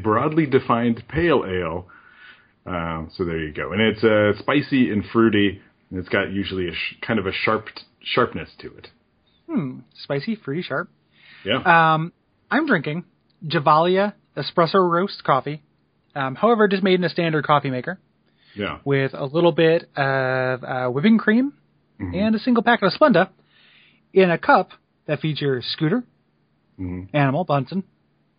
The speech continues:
Speaker 1: Mm-hmm.
Speaker 2: uh, Rolf, American
Speaker 1: Yeah.
Speaker 2: Eagle, Beaker, uh, some kind of frog, Fozzie, uh, Miss Piggotts,
Speaker 1: Mm-hmm.
Speaker 2: um,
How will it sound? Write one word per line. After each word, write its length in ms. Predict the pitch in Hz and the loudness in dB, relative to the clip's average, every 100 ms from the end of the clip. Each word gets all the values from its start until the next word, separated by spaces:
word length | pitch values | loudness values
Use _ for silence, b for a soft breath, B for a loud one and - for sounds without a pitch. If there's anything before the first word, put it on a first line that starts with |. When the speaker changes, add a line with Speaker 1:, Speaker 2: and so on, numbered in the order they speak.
| - | -12
Speaker 1:
Mm-hmm. 160 | 101 92 | -8 -6
Speaker 2:
uh, 220 | 123 117 | -4 -6
Rolf, 300 | 113 135 190 - - _ _ _ _ _ - | -6 -2 -2 -4 -20 _ _ _ _ _ -2
American 280 | 143 131 | 0 0
Speaker 1:
Yeah. 40 | 151 | 0
Speaker 2:
Eagle, 280 | 196 262 - _ _ _ _ | 2 0 -2 _ _ _ _
Beaker, 300 | 139 151 147 _ _ _ _ _ _ _ _ _ _ | -6 -4 -8 _ _ _ _ _ _ _ _ _ _
uh, 460 | 143 135 131 135 135 | 0 2 2 2 0
some 160 | 139 185 | 2 4
kind 200 | 185 156 | 4 0
of 40 | 139 | 0
frog, 380 | 143 135 135 127 _ _ _ _ _ | -2 -2 -4 -8 _ _ _ _ _
Fozzie, 580 | 151 151 139 147 143 139 _ _ _ _ _ | 4 4 4 0 -2 -4 _ _ _ _ _
uh, 500 | 135 127 127 127 127 127 | -8 -4 -4 -4 -4 -4
Miss 240 | 135 - | -4 -6
Piggotts, 460 | - 151 147 - - - _ _ _ _ _ | -4 0 0 -2 -10 -20 _ _ _ _ _
Speaker 1:
Mm-hmm. 140 | 104 101 | -8 -2
Speaker 2:
um, 600 | 131 127 123 127 131 | 0 2 0 -2 -4